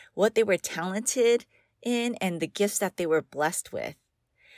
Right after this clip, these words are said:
I believed in fostering and developing those with each of them individually, right? Now, I have three kids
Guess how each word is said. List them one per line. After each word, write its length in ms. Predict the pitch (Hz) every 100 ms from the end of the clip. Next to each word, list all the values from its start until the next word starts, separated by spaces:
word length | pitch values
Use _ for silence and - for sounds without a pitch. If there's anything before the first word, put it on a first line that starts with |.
| - - _
I 140 | 185 208
believed 640 | 240 233 190 190 196 -
in 160 | 170 156
fostering 1120 | - - 139 170 - 208 208 208 214 214 214 -
and 580 | 165 151 139 131 127 - _ - _ _ - -
developing 800 | 190 156 160 151 175 220 214 214
those 460 | 214 220 233 247 180
with 240 | 190 - _ -
each 240 | 185 196 175
of 120 | -
them 320 | 58 73 170 -
individually, 880 | 196 196 165 160 - 120 117 76 151 _ _ -
right? 280 | 147 147 - _ -
Now, 340 | 170 156 151 - _ -
I 140 | 165 196
have 180 | 196 185
three 240 | 190 208
kids 420 | - 170 165 190